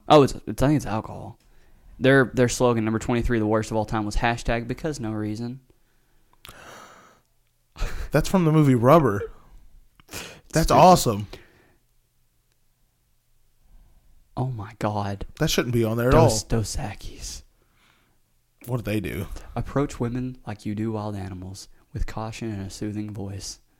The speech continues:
Speaker 2: <laughs> That's funny.
Speaker 1: <laughs> Those are awful. Oh, God. Apparently there was a weight loss thing called, like, a appetite suppressant candy. It was called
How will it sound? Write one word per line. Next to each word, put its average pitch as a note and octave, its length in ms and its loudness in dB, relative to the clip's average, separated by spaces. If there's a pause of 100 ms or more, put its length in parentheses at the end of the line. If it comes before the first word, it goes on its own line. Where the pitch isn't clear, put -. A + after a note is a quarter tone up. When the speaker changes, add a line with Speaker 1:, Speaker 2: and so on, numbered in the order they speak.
(400)
Speaker 2:
<laughs> - 420 -10
That's - 1500 0
funny. G#2 260 -2
Speaker 1:
<laughs> G3 420 2
Those D#3+ 200 -4
are A2+ 100 0
awful. B2+ 540 -2 (3000)
Oh, C#3 180 4
God. G#2 500 -2 (420)
Apparently D3+ 380 6
there C#3+ 100 8
was C3+ 120 4
a A#2+ 80 6
weight A2 280 4
loss A#2+ 300 2
thing B2+ 260 -2
called, G#2+ 400 0 (1040)
like, A2 240 -4
a G#2+ 220 -2 (400)
appetite A#2+ 440 4
suppressant - 540 -2
candy. A2+ 340 -2
It - 20 -2
was A2 120 -6
called A2 260 -2